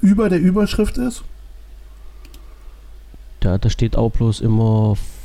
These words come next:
Speaker 2: Folgen von den Aus-, also von dem Wort, was wir nicht sagen dürfen. Ach so, so eine, so eine Mini-, also Hashtags stehen da nicht? Oder bin ich jetzt bei einer, nee, bin ich nicht.
Speaker 1: Ich, ich guck, ich guck mir noch mal
Speaker 2: Es ist aber nicht so schön, also ich weiß, was du meinst, ich hab den Artikel
Speaker 1: Ja.
Speaker 2: gefunden.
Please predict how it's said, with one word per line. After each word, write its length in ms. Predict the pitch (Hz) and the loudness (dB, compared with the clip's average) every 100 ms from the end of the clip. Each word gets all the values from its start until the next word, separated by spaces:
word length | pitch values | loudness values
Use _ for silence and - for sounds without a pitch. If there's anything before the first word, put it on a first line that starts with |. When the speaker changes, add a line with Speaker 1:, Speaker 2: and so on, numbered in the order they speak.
| - | 0
Speaker 2:
Folgen 640 | 107 117 117 107 104 101 - - | 0 2 2 2 2 -2 -4 -2
von 540 | 113 113 110 107 104 101 - - | 0 2 4 4 2 -2 -10 -2
den 180 | 104 98 | 0 2
Aus-, 400 | 101 107 - - | 2 0 -4 -6
also 180 | 110 107 | -2 -2
von 220 | - 104 | 0 0
dem 240 | 101 104 | 2 2
Wort, 180 | 101 107 | 0 0
was 140 | 107 - | 0 2
wir 80 | |
nicht 160 | 104 101 | 0 2
sagen 320 | 101 101 110 | 0 0 0
dürfen. 340 | 98 90 104 101 - - - - - - - - - - - - - - - | 0 0 0 -4 -6 -14 -16 -16 -16 -18 -20 -20 -20 -20 -20 -20 -20 -20 -4
Ach 100 | 98 | 0
so, 160 | 98 120 | 2 2
so 140 | 107 | 2
eine, 100 | 113 | 2
so 140 | 104 110 | 4 4
eine 100 | 104 | 4
Mini-, 240 | 104 131 | 4 4
also 160 | 110 107 | 4 4
Hashtags 440 | 104 127 - - | 4 4 2 0
stehen 200 | - 147 | 0 0
da 120 | 147 | 2
nicht? 280 | 117 160 - | 0 -2 -2
Oder 140 | 110 101 - | 0 0 0
bin 80 | |
ich 100 | 101 | -2
jetzt 260 | 101 - - | -2 -2 -2
bei 80 | 101 | 0
einer, 200 | 101 95 | 0 0
nee, 220 | 98 98 127 | 2 2 0
bin 120 | 113 | -2
ich 100 | 127 | -2
nicht. 140 | 131 135 | 0 2
Speaker 1:
Ich, 300 | 147 - - | 0 -2 -12
ich 80 | - - | -14 -14
guck, 240 | - - 139 | -4 -2 -2
ich 100 | - | -4
guck 220 | - 151 | -4 0
mir 80 | 156 | 2
noch 160 | 147 | 4
mal 280 | 147 139 135 | 4 4 4
Speaker 2:
Es 120 | 156 | 4
ist 180 | - - | 4 4
aber 140 | 196 180 | 4 4
nicht 100 | 170 | 4
so 60 | |
schön, 100 | 139 | 4
also 140 | 143 160 | 4 4
ich 80 | |
weiß, 120 | 151 160 | 2 2
was 100 | 151 | 2
du 60 | |
meinst, 200 | 127 135 | 2 2
ich 40 | 139 | 2
hab 60 | |
den 100 | 131 | 2
Artikel 180 | 117 120 | 4 6
Speaker 1:
Ja. 160 | 127 151 | 6 6
Speaker 2:
gefunden. 380 | - 113 98 | 4 2 4